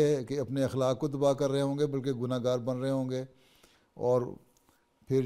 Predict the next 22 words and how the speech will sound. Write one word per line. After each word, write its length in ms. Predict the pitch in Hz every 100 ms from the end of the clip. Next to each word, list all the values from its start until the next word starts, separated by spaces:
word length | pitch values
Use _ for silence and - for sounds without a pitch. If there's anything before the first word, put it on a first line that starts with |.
| 135 - -
अल्लाह 160 | 123 123
ताला 220 | 131 131
के 60 | 123
हुक्मों 340 | 110 120 127
से 180 | 110 123
दूर 220 | 110 120
होके 300 | 123 104 131 147 - _ _ _ _
अल्लाह 240 | 120 123
ताला 260 | 117 123 123
के 140 | 110 101
सज़ा 260 | 107 107 107
के 120 | 113
भी 100 | 123
मोहरत 260 | 120 120 113
बन 140 | 117 113
रहे 120 | 117
होंगे। 260 | 113 107 117 - _ _ _ _ -
इसलिए 400 | 123 139 135 139
ये 180 | 135 123
तो 100 | 123
कोशिश 440 | 127 135 151 117
है 140 | 131